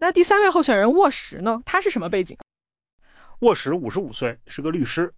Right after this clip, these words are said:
Speaker 2: 在历届共和党政府都任过职，现在是德鲁肯·米勒的顾问，也是斯坦福胡佛研究所的访问学者。他岳父是雅诗兰黛集团名誉董事长兰黛，是特朗普的早期支持者。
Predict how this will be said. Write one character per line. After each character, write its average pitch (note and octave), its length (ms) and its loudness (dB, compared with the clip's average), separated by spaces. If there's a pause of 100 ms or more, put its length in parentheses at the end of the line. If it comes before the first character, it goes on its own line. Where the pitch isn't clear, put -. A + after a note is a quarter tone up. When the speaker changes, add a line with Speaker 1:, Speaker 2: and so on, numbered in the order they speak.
(280)
Speaker 2:
在 D#3 240 2
历 F3+ 160 -4
届 C#3 160 0
共 C#3+ 160 -6
和 C3+ 100 2
党 A#2+ 140 0
政 C3+ 160 -4
府 G#2+ 100 -10
都 C3 140 -4
任 D3+ 180 0
过 G#2+ 80 -2
职， G2 320 -10 (120)
现 D#3 200 -4
在 D#3 140 2
是 A#2 240 -6
德 C3+ 160 -4
鲁 D#3 140 0
肯· C3+ 180 -4
米 A2 140 -4
勒 B2+ 160 -4
的 A#2+ 40 -8
顾 E3 140 -4
问， E3+ 180 2 (360)
也 B2 120 -4
是 B2 140 -4
斯 - 100 -10
坦 B2+ 160 -2
福 A#2 160 -6
胡 C3 220 -6
佛 C#3 180 -2
研 B2+ 140 -2
究 C#3+ 140 -2
所 G#2+ 160 -8
的 A#2+ 100 -6
访 A2+ 160 -8
问 G#2+ 100 -8
学 G#2+ 200 -6
者。 C3+ 180 -6 (460)
他 F3 120 0
岳 F#3+ 160 4
父 C#3+ 240 0
是 A#2+ 180 -6
雅 G#2 120 -6
诗 - 140 -8
兰 B2+ 120 -2
黛 C#3+ 140 0
集 C3 140 -6
团 A#2+ 180 -4
名 A#2 160 -4
誉 C#3+ 80 0
董 F2+ 160 -10
事 C#3 80 -6
长 A#2 280 -4
兰 G#2+ 200 -6
黛， C#3 180 -2 (320)
是 B2+ 220 -4
特 - 140 -4
朗 C#3 100 2
普 A#2+ 140 -4
的 A#2 100 -2
早 G2 180 -6
期 C#3 200 -6
支 C#3+ 160 -8
持 B2+ 120 -8
者。 G#2+ 160 -10